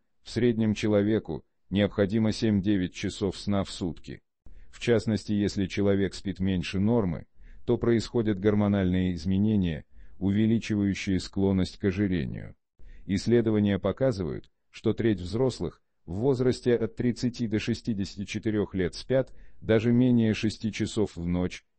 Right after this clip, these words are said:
говорится в сообщении. Что происходит с организмом, если спать менее семи часов? Повышается уровень гормона голода, грелин. Уменьшается выработка гормона сытости, лептин.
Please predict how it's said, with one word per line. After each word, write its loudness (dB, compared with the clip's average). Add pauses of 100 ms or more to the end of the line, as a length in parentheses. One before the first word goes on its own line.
говорится 2
в -6
сообщении. -2 (480)
Что 0
происходит 0
с -6
организмом, 0 (240)
если 2
спать 0
менее 4
семи 2
часов? -6 (520)
Повышается 2
уровень 2
гормона 0
голода, 0 (300)
грелин. 0 (480)
Уменьшается 2
выработка 2
гормона 4
сытости, -6 (340)
лептин. 0